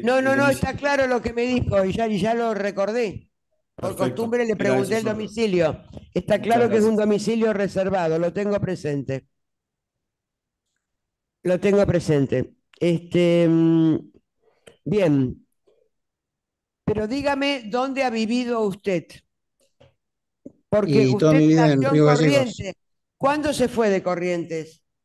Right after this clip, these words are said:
Speaker 1: a
Speaker 3: A los
Speaker 1: Santa
Speaker 3: seis
Speaker 1: Cruz?
Speaker 3: años, a los seis años, doctora.
Speaker 1: A los seis años se fue de Corrientes. ¿Y dónde se fue a vivir?
Speaker 3: A Río Gallegos.
Speaker 1: A Río Gallegos. ¿Y vivió en Río Gallegos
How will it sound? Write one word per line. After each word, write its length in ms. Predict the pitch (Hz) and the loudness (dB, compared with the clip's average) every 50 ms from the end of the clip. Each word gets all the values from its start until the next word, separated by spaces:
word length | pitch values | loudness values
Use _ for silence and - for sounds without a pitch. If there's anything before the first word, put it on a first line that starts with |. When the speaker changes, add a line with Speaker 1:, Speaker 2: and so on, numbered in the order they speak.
| _ _ _ _ | _ _ _ _
Speaker 1:
a 60 | 139 | -2
Speaker 3:
A 60 | 143 135 | 0 2
los 60 | 135 | 4
Speaker 1:
Santa 260 | 190 - 170 170 180 | 4 6 6 4 4
Speaker 3:
seis 120 | - - - | 4 4 6
Speaker 1:
Cruz? 140 | 196 180 127 | 6 6 4
Speaker 3:
años, 460 | 123 123 120 120 120 117 117 117 117 120 - _ _ _ _ _ _ _ | 2 -2 -8 -8 -8 -8 -8 -8 -10 -12 -18 _ _ _ _ _ _ _
a 100 | 156 135 | -6 -4
los 120 | 127 135 127 | -4 -2 -2
seis 220 | - 151 147 147 | -2 -2 0 0
años, 220 | 156 143 131 127 123 | 0 0 0 0 -2
doctora. 380 | 123 120 123 135 123 123 127 - _ _ _ _ _ _ _ _ _ _ _ - | -2 -4 -6 -8 -8 -8 -12 -14 _ _ _ _ _ _ _ _ _ _ _ 4
Speaker 1:
A 120 | 180 190 | 4 6
los 160 | 185 185 - | 6 6 6
seis 260 | - 226 233 214 - | 6 6 6 6 6
años 300 | 226 220 220 226 226 - | 6 6 6 6 6 6
se 100 | - 202 | 4 2
fue 200 | - - 196 202 | 2 2 2 2
de 80 | 202 190 | 0 2
Corrientes. 800 | - 180 175 160 160 147 139 131 113 - 120 120 107 - - - - _ _ _ _ _ _ | 2 2 2 2 2 2 2 0 0 0 -2 -2 -2 -4 -8 -10 -12 _ _ _ _ _ _
¿Y 80 | 170 | 2
dónde 340 | 185 208 226 247 240 247 254 | 4 6 4 4 4 2 2
se 120 | - - 233 | 2 2 2
fue 160 | - - 214 | 2 2 2
a 40 | 220 | 2
vivir? 440 | 214 208 202 196 180 165 139 139 135 - - - - _ _ _ _ _ _ _ _ _ _ _ _ _ _ _ _ _ - | 4 4 4 2 2 2 0 -2 -4 -6 -8 -12 -14 _ _ _ _ _ _ _ _ _ _ _ _ _ _ _ _ _ -10
Speaker 3:
A 280 | 147 131 123 123 120 | -6 -4 -2 -2 -2
Río 220 | 120 131 143 143 139 | -2 0 2 2 2
Gallegos. 580 | 139 131 139 135 127 113 113 113 - - - _ _ _ _ _ _ _ _ _ _ _ _ _ _ _ | 2 2 0 0 -2 -2 -4 -8 -10 -16 -20 _ _ _ _ _ _ _ _ _ _ _ _ _ _ _
Speaker 1:
A 100 | 170 175 | -6 -4
Río 260 | 170 175 190 196 190 | -2 -2 0 0 0
Gallegos. 680 | 185 175 160 - 143 131 117 110 117 117 - - - - - - - _ _ _ _ _ _ _ _ _ _ _ _ _ _ _ _ _ _ _ _ _ _ _ _ _ _ _ _ _ _ _ _ _ _ _ _ _ _ _ _ _ _ _ _ _ _ | 0 0 -2 -4 -4 -4 -4 -4 -4 -4 -6 -8 -12 -16 -18 -20 -20 _ _ _ _ _ _ _ _ _ _ _ _ _ _ _ _ _ _ _ _ _ _ _ _ _ _ _ _ _ _ _ _ _ _ _ _ _ _ _ _ _ _ _ _ _ _
¿Y 120 | - 196 - | -4 -2 -2
vivió 340 | - 202 196 - 247 254 | 0 -2 -2 -2 -2 -4
en 80 | 269 247 | -6 -8
Río 220 | 254 262 247 240 | -8 -8 -4 -2
Gallegos 600 | 226 214 208 - - 240 247 254 262 254 240 247 | -2 -2 -2 -2 -2 -2 0 0 0 0 -2 -4